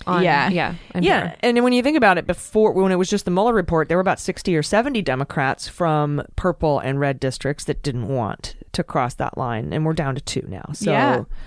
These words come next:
Speaker 1: I
Speaker 2: Fucking
Speaker 1: also,
Speaker 2: progress.
Speaker 1: quite
Speaker 3: Yes.
Speaker 1: frankly, you know, considering ha-, the handful of Republicans who've been like, "Oh, this is troubling. Oh, like, you know, what he did was wrong." Not one of them voted for this.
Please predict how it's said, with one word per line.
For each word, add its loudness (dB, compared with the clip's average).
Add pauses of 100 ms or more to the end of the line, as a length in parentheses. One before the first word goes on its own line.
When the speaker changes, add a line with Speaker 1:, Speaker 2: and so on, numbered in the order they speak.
(140)
Speaker 1:
I 2
Speaker 2:
Fucking 2
Speaker 1:
also, 2
Speaker 2:
progress. 0
Speaker 1:
quite 4
Speaker 3:
Yes. 4
Speaker 1:
frankly, 0
you 0
know, 2
considering 0
ha-, -4
the -2
handful 0
of 0
Republicans -2
who've -8
been -4
like, -6
"Oh, 2
this -4
is -4
troubling. 0
Oh, 0
like, -4 (140)
you 0
know, 2
what -2
he 2
did 0
was -6
wrong." 0
Not 0
one 2
of 0
them -4
voted -4
for -6
this. -4